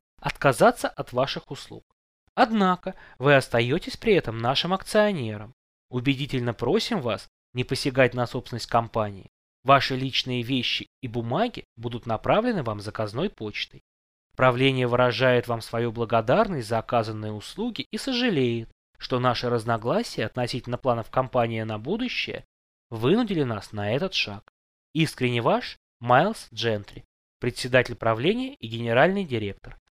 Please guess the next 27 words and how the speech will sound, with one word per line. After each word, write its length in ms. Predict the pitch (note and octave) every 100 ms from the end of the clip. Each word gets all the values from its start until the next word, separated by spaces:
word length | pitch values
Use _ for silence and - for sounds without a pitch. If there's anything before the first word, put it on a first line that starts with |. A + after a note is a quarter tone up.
| _
Письмо 320 | - B2+ C#3
подготовила 760 | B2+ A#2 A#2+ A#2 E3+ A3 B3 C4 _ _
Б 380 | A2+ B2+ G#3+ B3+ -
С 300 | D3+ - - -
Даркин, 440 | A2+ G#2+ - G#2+ _
секретарь 560 | - - A#2+ A2 D3+ G#3+ _
казначей. 520 | - C#3 A#2+ - A#2 - _ _ _ _ _ _ _ _ _ _ -
Я 160 | A2
дважды 360 | G2+ G#2+ G#2 G#2+
прочёл 340 | G#2+ G2+ G#2+
письмо, 480 | - G2+ - C#3 G3 -
прежде 280 | A2 G#2+ -
чем 200 | A2 G2+
до 80 |
меня 240 | G2 G#2+ D3
дошло, 480 | B2+ - - G#2 -
что 200 | - G#2
никакого 480 | G#2+ A#2 - A2+ G#2+
контракта 520 | G#2+ G#2 F3 F#3 -
с 100 | -
нашей 240 | A2 A2
фирмой 420 | G#2+ A#2 G2+ G2 - _ _ -
у 80 | A2
меня 260 | A2 B2
никогда 440 | F#3+ F#3+ G#2+ G#2+ C3+
не 220 | A#2+ F#2+
было. 260 | - -